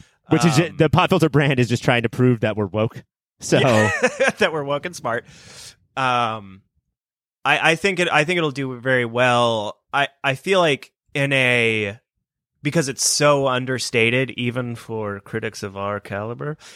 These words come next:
Speaker 2: in a normal <laughs> year, it might wind up getting overshadowed by, like, a louder, more fun movie. But
Speaker 1: Hmm.
Speaker 2: in this current environment, I, it, it feels it's not quite a lock, but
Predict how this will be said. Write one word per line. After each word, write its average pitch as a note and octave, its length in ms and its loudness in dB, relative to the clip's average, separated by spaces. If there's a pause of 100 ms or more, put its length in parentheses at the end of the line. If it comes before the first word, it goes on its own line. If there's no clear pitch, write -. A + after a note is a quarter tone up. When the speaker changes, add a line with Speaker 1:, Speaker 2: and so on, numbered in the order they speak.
Speaker 2:
in B2 100 0
a B2+ 80 4
normal C3+ 460 4
<laughs> - 0 -
year, B2 420 2
it A2+ 140 0
might A#2 240 0
wind A#2 200 0
up A2+ 120 0
getting A2+ 240 -2
overshadowed A2 720 2
by, G#2 140 0
like, G2+ 260 0
a A2 80 0
louder, G#2+ 480 2
more G#2 320 -2
fun G#2 380 0
movie. A#2 520 -4 (380)
But A#2 220 4
Speaker 1:
Hmm. B2 100 -4
Speaker 2:
in A#2 400 0 (240)
this C3+ 180 2
current B2+ 280 2
environment, A#2 720 0
I, G#2+ 100 2 (160)
it, G2+ 240 -4
it G#2 180 -6
feels F#2+ 680 -6
it's - 420 -8 (320)
not B2+ 380 0
quite A#2+ 260 0
a G#2+ 60 -4
lock, G#2 420 -2
but F#2+ 220 -8